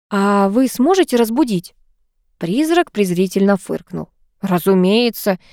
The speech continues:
эти бездельники дрыхнут возле пруда. Но есть одна проблема». По его лицу пробежала тень. «Я не могу выйти из дома, так что вам самой придётся это сделать.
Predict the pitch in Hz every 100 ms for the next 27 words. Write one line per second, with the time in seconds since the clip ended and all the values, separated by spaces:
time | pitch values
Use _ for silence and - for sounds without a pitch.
0 | _ - 240 240 226 202 254 240 220 220
1 | 208 247 233 214 208 220 233 233 247 262
2 | 208 165 - _ _ _ _ _ _ 294
3 | 392 440 339 330 302 262 285 277 277 262
4 | 254 175 156 - _ _ _ 175 165 156
5 | 160 - 262 196 180 170 180 180 - 170
6 | - _ _ _ - - - 359 349 349
7 | 339 349 330 320 320 330 277 349 339 180
8 | - _ _ - 233 - - 233 214 233
9 | 240 - 269 247 185 185 180 180 190 180
10 | 185 175 175 165 160